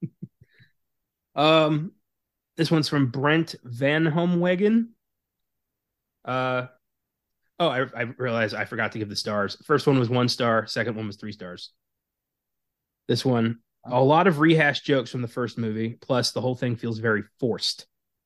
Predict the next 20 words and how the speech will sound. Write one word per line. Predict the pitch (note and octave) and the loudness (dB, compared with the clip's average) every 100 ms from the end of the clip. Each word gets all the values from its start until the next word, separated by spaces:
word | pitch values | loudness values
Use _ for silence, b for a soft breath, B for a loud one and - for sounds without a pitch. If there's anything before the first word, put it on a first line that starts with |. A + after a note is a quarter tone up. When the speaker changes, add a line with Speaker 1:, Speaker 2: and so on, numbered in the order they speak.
| _ | _
Speaker 2:
I | G#2+ | -4
agree | G#2 G#2 | -2 -2
with | F#2+ | -4
that. | F#2 D#2+ _ _ _ _ | -6 -8 _ _ _ _
Speaker 1:
Yeah. | - | -8
Speaker 2:
Despite | A#2 C#3+ D#3+ | 0 2 4
being | D#3 D3 | 6 4
an | C3+ | 4
unoriginal | C#3 C#3+ C#3 B2+ B2+ | 4 4 4 2 2
movie | C3 B2+ B2 | 2 2 0
in | |
its | A2+ - | -2 -4
genre, | A#2 A#2 A2 | -4 -2 -2
it's | A#2 A#2+ | -4 -4
still | - C#3 | 0 0
funnier | B2+ C#3 B2+ A#2+ A2 | 0 -2 -2 0 -2
than | A2 | -2
most | A2 G#2 | -6 -6
comedies | G2+ G2+ F#2 F2+ | -10 -8 -10 -12
nowadays. | F#2 F2+ - - - | -14 -16 -16 -12 -12